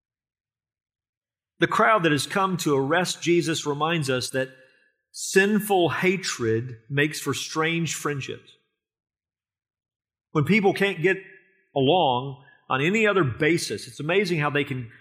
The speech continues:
get together when it comes to their common hatred.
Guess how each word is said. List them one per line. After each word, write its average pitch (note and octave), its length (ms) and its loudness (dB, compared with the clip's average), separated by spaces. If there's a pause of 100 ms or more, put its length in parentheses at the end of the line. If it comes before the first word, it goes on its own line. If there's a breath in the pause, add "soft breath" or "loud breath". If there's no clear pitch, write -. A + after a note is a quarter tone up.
(220 soft breath)
get G3 240 2
together D3 580 2 (840)
when - 120 -14
it - 40 -20
comes E3+ 240 0
to E3 60 2
their C#3 160 4
common F3+ 640 0
hatred. D#3 600 -4